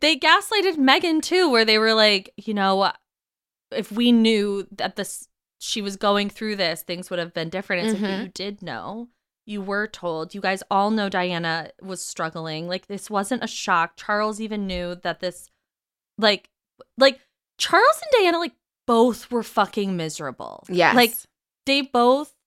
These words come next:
Speaker 1: this was not a marriage of love. This was a marriage of, like, I mean, I,
Speaker 2: Misery?
Speaker 1: I th-, the episodes to me, I'm sorry, are getting a little blurry now. But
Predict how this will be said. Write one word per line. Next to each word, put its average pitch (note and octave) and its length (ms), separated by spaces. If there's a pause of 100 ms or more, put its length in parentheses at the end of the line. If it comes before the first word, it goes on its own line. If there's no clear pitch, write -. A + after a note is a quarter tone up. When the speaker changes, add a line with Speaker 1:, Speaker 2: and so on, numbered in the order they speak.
(920)
Speaker 1:
this C4+ 260
was C#4+ 200
not A3 480
a G#3+ 120
marriage F#3 500
of F3 140
love. E3 560
This G3 180
was G3 120
a F#3 80
marriage E3 520
of, D#3+ 200
like, B2 400 (1160)
I G#3+ 40
mean, A3+ 180
I, G#3+ 40
Speaker 2:
Misery? G#3 300 (180)
Speaker 1:
I A3 220 (100)
th-, - 140 (300)
the A#3+ 140
episodes C4 480
to A3+ 140
me, G3+ 200
I'm F#3 120
sorry, F#3+ 320
are F3+ 80
getting F#3 280
a F3+ 40
little F3+ 200 (120)
blurry F3 520
now. E3+ 880 (640)
But A#3 200